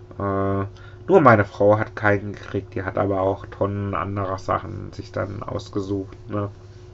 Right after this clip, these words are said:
Äh, von daher, die hat dann gemeint, "Oh, ich hab jetzt keinen Bademann." Ich so, "Ja, willst du einen?" "Ah, nee, lass mal", ne? Das war auch richtig, also alles gut. Okay,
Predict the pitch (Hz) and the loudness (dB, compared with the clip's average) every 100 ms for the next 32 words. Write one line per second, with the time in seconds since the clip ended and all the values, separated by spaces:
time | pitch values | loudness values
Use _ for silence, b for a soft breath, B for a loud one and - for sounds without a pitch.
0 | - - - - - - - - - - | -20 -18 -20 -20 -20 -20 -20 -20 -20 -20
1 | - - - B B B B B B 101 | -20 -20 -20 B B B B B B -6
2 | 95 90 90 98 95 110 101 95 101 101 | -4 -4 -4 2 8 10 10 8 2 0
3 | 98 92 101 113 143 147 135 - - 117 | -2 -4 -2 0 0 -2 -4 -6 -8 -8
4 | - - 123 135 131 120 117 113 110 107 | -10 -4 0 0 0 0 0 -4 -6 -6
5 | 98 87 76 87 123 147 - - - 135 | -10 -12 -10 -4 -4 -6 -14 -14 0 0
6 | 143 - 92 107 104 101 107 110 110 107 | 0 0 2 0 -2 -2 2 2 0 -4
7 | 104 110 110 107 B B B - 101 - | -2 0 0 -2 B B B -2 -2 -2
8 | 101 98 92 98 104 101 92 - 92 95 | -6 -4 -2 2 2 2 -2 -2 0 2
9 | 95 - - - 101 - 101 98 - - | 0 -4 -14 -8 -8 -6 -6 -6 -6 -6
10 | 92 92 95 - B B B B B B | -6 -8 -12 -14 B B B B B B
11 | B 95 98 - - 107 107 - - B | B -8 -8 -10 -2 0 0 -4 -16 B
12 | B B B B B B B B - - | B B B B B B B B -8 8
13 | - - - 135 120 113 101 95 87 | 8 8 0 6 8 8 6 4 -2